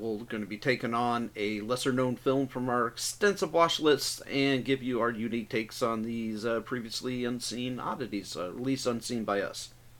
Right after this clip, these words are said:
Well, let's not beat around the bush and get ourselves right off into it. Today, for episode number four, we are covering Blackwater.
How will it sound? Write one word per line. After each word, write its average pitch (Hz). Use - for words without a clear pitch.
Well, 247
let's 202
not 196
beat 175
around 170
the 135
bush 147
and 139
get 135
ourselves 135
right 127
off 139
into 123
it. 90
Today, 160
for -
episode 160
number 151
four, 151
we 131
are 131
covering 127
Blackwater. 113